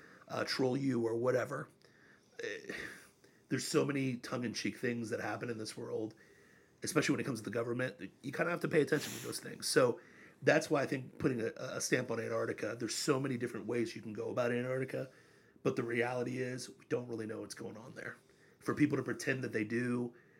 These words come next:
is laughable. You know what I mean? When people are like, "I've been to the South Pole." I, I don't buy it. You know what I mean? The South Pole to me is like, uh, it's like when you go to the North, like, uh, uh, Christmas, Florida. There's a town called Christmas, Florida.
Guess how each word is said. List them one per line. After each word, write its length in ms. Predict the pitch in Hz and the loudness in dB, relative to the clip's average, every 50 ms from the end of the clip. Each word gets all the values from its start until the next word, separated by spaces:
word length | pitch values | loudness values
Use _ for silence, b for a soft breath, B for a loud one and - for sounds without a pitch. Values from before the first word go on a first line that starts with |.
| b b b b b _ - | b b b b b _ 0
is 180 | 143 123 104 98 | 0 0 2 2
laughable. 540 | 101 101 90 90 - 95 - - 101 113 - - | -2 -2 -2 -2 -4 -4 -6 -6 -8 -10 -6 2
You 140 | 123 117 | 2 2
know 60 | 117 120 | 4 4
what 60 | 123 | 0
I 40 | 117 | 0
mean? 220 | 120 117 117 113 | 0 0 0 -2
When 80 | 110 - | -2 -4
people 180 | 131 131 120 | -4 -2 2
are 40 | 139 | 8
like, 120 | 131 247 | 10 10
"I've 80 | 285 285 | 10 12
been 160 | 415 415 359 | 10 10 12
to 100 | - 339 | 10 10
the 100 | - 349 - | 10 10 8
South 320 | 330 349 349 - - - | 10 10 10 8 8 8
Pole." 360 | - 403 415 359 - - - - - _ b b b b b b b b b b b b - | 8 8 8 8 4 -2 -8 -14 -20 _ b b b b b b b b b b b b 4
I, 100 | - - - - | 4 4 4 -2
I 100 | - 120 | -2 0
don't 140 | 123 120 104 | 0 0 0
buy 160 | 101 95 98 | 0 -2 -2
it. 120 | 104 - - - | -4 -6 -6 -4
You 100 | 123 123 | -2 0
know 80 | 120 | 2
what 120 | 120 120 120 | 2 2 2
I 20 | |
mean? 220 | 120 117 117 107 113 | 2 2 0 0 -2
The 100 | 123 123 | -4 -2
South 300 | - - 139 131 127 - | 2 2 2 2 2 0
Pole 320 | - 131 120 123 127 - 120 117 | 0 0 0 0 -2 -6 -6 -4
to 120 | - - | -4 -4
me 260 | 131 120 123 120 117 117 | -2 0 0 2 2 2
is 180 | 113 107 101 | 0 0 -2
like, 360 | 101 113 113 107 104 98 - | -2 -2 0 0 -2 0 0
uh, 340 | 113 104 104 101 98 98 101 - - _ b b b b b b b b | 0 0 0 -2 -2 -4 -6 -8 -10 _ b b b b b b b b
it's 140 | - 113 - | -6 0 0
like 120 | 139 113 - | 0 2 2
when 100 | 123 131 | 0 0
you 60 | 120 | 2
go 100 | 120 117 | 2 2
to 60 | 113 | 2
the 80 | 104 107 | 2 0
North, 280 | 104 104 110 110 - | 0 0 -2 -2 -2
like, 180 | 110 98 95 b b b b b b b - - | -2 -4 -4 b b b b b b b -6 -4
uh, 20 | |
uh, 480 | 104 101 101 104 98 82 101 104 104 107 | -4 -2 -2 -4 -4 -4 -4 -4 -4 -4
Christmas, 440 | - - 160 135 - - 127 117 - | 2 4 4 4 4 2 -2 -4 -4
Florida. 420 | - - 110 110 110 95 90 - - - | -2 0 2 2 4 4 2 0 0 -2
There's 160 | 139 127 131 | -2 -2 -2
a 40 | 110 | -2
town 220 | - 135 127 110 | 0 0 0 2
called 220 | - 131 120 - | 2 2 0 2
Christmas, 480 | - - 143 127 - - 139 120 - - | 2 2 2 2 2 0 0 0 0 0
Florida. 420 | - - 120 113 113 - - - | 0 2 2 2 2 2 0 -4